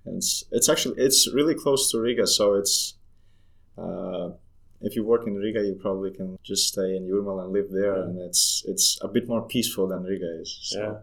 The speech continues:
Speaker 1: I didn't
Speaker 2: I
Speaker 1: know that, actually.
Speaker 2: Yeah, I, I, we have had it for, for a long time. Yeah, I, I think already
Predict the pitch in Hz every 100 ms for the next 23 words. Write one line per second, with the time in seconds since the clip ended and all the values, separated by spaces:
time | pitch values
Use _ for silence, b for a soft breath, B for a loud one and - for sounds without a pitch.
0 | - 104 123 147 156 117 87 92 - -
1 | - 147 139 151 151 139 135 127 139 135
2 | 143 165 151 135 117 104 - - 107 -
3 | - _ _ _ - 113 151 - 113 104
4 | 98 - - - 113 117 117 120 135 131
5 | 143 147 135